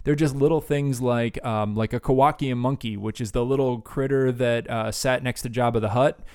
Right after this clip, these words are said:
You see a couple of those in, in one shot. And they just do a really good job of doing all these sort of callbacks to random other Star Wars things.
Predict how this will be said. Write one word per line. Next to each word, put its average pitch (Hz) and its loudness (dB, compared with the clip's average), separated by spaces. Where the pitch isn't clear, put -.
You 123 -2
see 143 2
a 123 -2
couple 131 2
of 113 2
those 127 2
in, 113 -2
in 117 -4
one 110 -2
shot. 113 -2
And 139 0
they 170 4
just 165 4
do 226 6
a 190 6
really 170 2
good 147 2
job 131 2
of 123 0
doing 117 0
all 117 0
these 113 -6
sort 120 -4
of 110 -8
callbacks 120 0
to 117 -2
random 131 0
other 123 2
Star 120 0
Wars 131 0
things. 147 -6